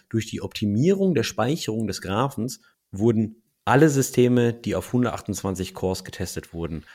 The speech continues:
durch eine Single-Threaded Implementierung geschlagen. Aber auch beim zweiten Algorithmus, also der auf dem ungerichteten Graph, bei der Label Propagation,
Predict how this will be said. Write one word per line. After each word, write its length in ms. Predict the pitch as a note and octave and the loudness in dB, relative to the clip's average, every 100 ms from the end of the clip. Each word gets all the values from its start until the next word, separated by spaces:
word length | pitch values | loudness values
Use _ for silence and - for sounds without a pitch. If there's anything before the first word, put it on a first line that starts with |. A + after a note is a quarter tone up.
| _ _ | _ _
durch 200 | G#2+ G#2 | -2 0
eine 160 | F#2+ F#2 | 0 -2
Single-Threaded 800 | - D#3 C3+ A#2 - G#2+ F#2+ - | 2 2 2 0 0 0 0 -4
Implementierung 720 | F2+ F#2 E2+ D#2+ - D#2 D2+ | -8 -6 -6 -6 -8 -8 -8
geschlagen. 480 | D2 - - - F2+ _ _ _ | -10 -10 -12 -16 -18 _ _ _
Aber 160 | A#2 A#2 | 0 2
auch 80 | D3 | 4
beim 180 | C#3 | 2
zweiten 360 | - C3+ E3 D3+ | 4 6 6 4
Algorithmus, 580 | A#2 G2+ F#2+ F#2+ A#2 - | 0 2 0 0 -2 -2
also 220 | G#2 G2 | -2 -2
der 320 | G2 E2+ A2 | -2 2 2
auf 80 | - | 4
dem 120 | G#2+ | 0
ungerichteten 640 | - C#3+ C#3 G2 - F#2+ F#2 | 4 6 6 4 0 -4 -4
Graph, 480 | D#2+ F2 C3 - - | -2 2 2 0 -8
bei 60 | G2 | -2
der 120 | F#2 | 0
Label 300 | F#2 B2+ A#2 | 4 2 2
Propagation, 600 | - F2 F2+ F2 - C3 | -2 -4 -2 -2 -2 -6